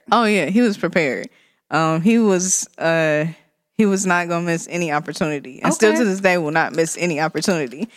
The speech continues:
Speaker 2: Okay.
Speaker 1: And
Speaker 2: So
Speaker 1: so
Speaker 2: does he have acting experience? Does
Speaker 1: Yes,
Speaker 2: he have
Speaker 1: he
Speaker 2: acting,
Speaker 1: <laughs> Oh,
Speaker 2: acting
Speaker 1: yeah,
Speaker 2: experience?
Speaker 1: he has acting experience. Um, well, he actually acted in my first film.
Speaker 2: Okay.
Speaker 1: Um, as far he acted,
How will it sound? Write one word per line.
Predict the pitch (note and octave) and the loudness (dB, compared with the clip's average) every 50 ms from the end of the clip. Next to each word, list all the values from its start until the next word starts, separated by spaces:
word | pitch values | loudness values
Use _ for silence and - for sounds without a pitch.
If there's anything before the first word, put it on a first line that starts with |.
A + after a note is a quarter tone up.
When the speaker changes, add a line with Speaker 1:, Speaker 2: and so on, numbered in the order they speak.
| - - | -2 -2
Speaker 2:
Okay. | G#3+ C#4+ - D#4 C4 C4+ | 0 2 2 2 2 2
Speaker 1:
And | A3 F#3+ | 0 0
Speaker 2:
So | - - A#3+ A3+ | 2 4 4 4
Speaker 1:
so | F3 E3+ | 4 4
Speaker 2:
does | - A3+ - | 2 2 2
he | C#4+ C#4+ D4 | 2 2 4
have | C4+ A#3+ A#3+ A#3+ | 4 4 2 2
acting | - G#3 A3 C4 - B3+ B3 | 2 0 0 0 -2 -4 -4
experience? | A#3+ A#3+ - - - B3+ B3 B3 B3 A#3+ - _ - _ _ _ _ _ _ _ _ _ _ _ _ _ _ _ _ _ _ _ _ _ _ _ _ _ _ _ _ _ _ _ _ _ _ - | -4 -4 -4 -4 -2 -2 -4 -4 -6 -10 -12 _ -20 _ _ _ _ _ _ _ _ _ _ _ _ _ _ _ _ _ _ _ _ _ _ _ _ _ _ _ _ _ _ _ _ _ _ 4
Does | A3+ G#3+ G3 E3 D#3+ | 6 6 6 6 4
Speaker 1:
Yes, | |
Speaker 2:
he | D4 C#4 | 4 4
have | C#4+ B3+ A#3+ | 4 4 4
Speaker 1:
he | - | 4
Speaker 2:
acting, | B3 B3+ C#4 - C#4+ C4+ | 2 0 0 -2 -2 -2
Speaker 1:
<laughs> | B3+ - - - | -2 -2 0 2
Oh, | G3+ A#3+ | 2 4
Speaker 2:
acting | C4 A#3 | 4 4
Speaker 1:
yeah, | G#3 F3+ | 4 4
Speaker 2:
experience? | D#3+ - - - C4 | 4 2 2 2 4
Speaker 1:
he | A#3+ B3+ B3+ | 4 4 4
has | A#3 G3+ F#3 F3 | 4 2 0 0
acting | C3+ D3 E3+ - - D#3 D3+ | -2 -2 -2 -4 -6 -8 -8
experience. | D3+ - - E3+ C#3+ - _ - | -8 -8 -6 -6 -8 -6 _ 0
Um, | F3+ G3 G3 F#3 F3+ E3+ D3 G#2+ - _ _ | 0 2 2 2 0 -2 -4 -8 -12 _ _
well, | F3 F#3+ F#3+ F#3+ G3 G3+ G#3 G3 - | -2 0 2 2 2 2 0 -2 -4
he | G#3+ - - B3 B3 G3+ | -4 0 2 2 2 4
actually | - G3+ A3 A3+ - A3 F#3 | 2 2 0 0 -2 -2 0
acted | C#3+ D#3+ A3 B3 - A3+ G#3+ | 0 0 0 0 0 0 0
in | F3+ | 2
my | F3+ D#3+ E3 | 2 0 0
first | - - F3+ F#3 - - | 0 0 0 0 0 0
film. | D4 F4 D#4+ F3 A2 F#2 G#3+ A#3 - | 2 2 2 2 2 0 0 0 0
Speaker 2:
Okay. | - - C4 G#3 G3 B3+ - | 0 2 2 0 0 0 0
Speaker 1:
Um, | F3+ F3+ F3 E3 C3+ | 0 0 0 0 0
as | G#2 D#3+ F#3 F#3+ - | 0 0 0 0 0
far | - B3 B3+ G3+ - | 2 2 2 2 2
he | F#3 G3 F3 D3+ | 0 0 0 0
acted, | - D3 F#3+ G#3 - G3 F#3+ F3+ E3+ D3 - | 2 0 0 0 0 0 0 0 0 -2 -4